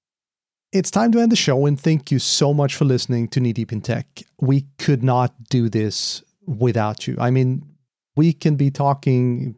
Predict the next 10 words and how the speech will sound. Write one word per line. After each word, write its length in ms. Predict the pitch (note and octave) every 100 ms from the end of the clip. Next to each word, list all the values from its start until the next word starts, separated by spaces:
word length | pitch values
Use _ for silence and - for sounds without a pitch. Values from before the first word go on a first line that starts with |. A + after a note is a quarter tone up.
| _ _ _ -
into 300 | D3 C3 A#2+
vacuum, 580 | A2 B2+ C#3 - A2 A2
but 180 | B2 A#2+
it's 260 | B2 -
the 220 | - B2
interaction 560 | B2 A#2 B2 C3 - C3+
and, 220 | A#2+ A#2+
and 220 | B2 A2 -
talking 400 | B2+ C3 B2 A2
to 380 | - A#2 A2